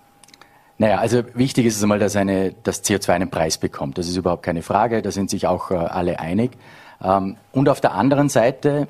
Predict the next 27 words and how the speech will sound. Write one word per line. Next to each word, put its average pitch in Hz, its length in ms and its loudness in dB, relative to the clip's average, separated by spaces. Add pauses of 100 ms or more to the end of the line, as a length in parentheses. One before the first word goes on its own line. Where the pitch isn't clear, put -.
(100)
muss 117 280 0
es 120 120 -2
natürlich 117 360 2
auch 101 200 0
zu - 120 0
einer 101 320 0 (120)
Entlastung, 107 840 0
äh, 101 320 -2
von 98 220 0
denen 110 300 2
kommen, 117 400 0 (360)
die 113 80 2
nicht 120 240 2
in 113 100 2
der 107 100 4
Lage 107 320 2
sind, 95 540 -2
beispielsweise 95 560 0
auf 87 80 -4
öffentliche 95 360 0
Verkehrsmittel 87 720 -4 (240)
umzusteigen. - 680 -4
Also - 160 -4
Ausbau - 320 0
der 92 100 -2
öffentlichen 92 440 -4
Verkehrsmittel 95 640 -4